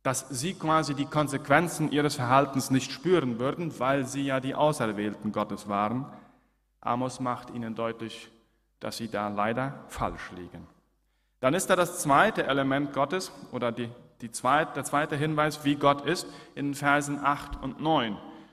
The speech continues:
Gott straft die, die erwählt wurden und falsch leben,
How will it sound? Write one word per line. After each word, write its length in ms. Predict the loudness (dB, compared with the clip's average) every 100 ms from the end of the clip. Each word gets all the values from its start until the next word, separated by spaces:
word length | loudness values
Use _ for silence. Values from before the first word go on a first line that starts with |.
| _
Gott 320 | 2 4 4 -4 -14 -18 -18
straft 840 | -12 -12 -4 0 2 0 -4 -14 -20 _ _ _ -4
die, 500 | -2 -2 -6 -10 -20 _ _ _ _ _ _ _ _ _ _
die 120 | -10 -10
erwählt 600 | -12 -4 0 0 -2 -4
wurden 500 | -4 -4 -10 -12 -14 -20 _ _ _ _ _ _ _ _ _ _
und 140 | -20 -18
falsch 560 | -10 -2 0 0 -4
leben, 500 | -6 -6 -6 -8 -10